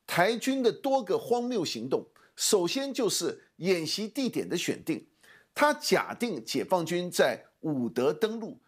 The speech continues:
就是异想天开。解放军如果真要登陆，也会是在林头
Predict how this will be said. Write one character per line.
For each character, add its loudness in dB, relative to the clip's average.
就 2
是 -2
异 -2
想 0
天 -4
开。 -2
解 4
放 -2
军 -4
如 0
果 0
真 0
要 2
登 -2
陆， -6
也 2
会 -2
是 -2
在 2
林 0
头 0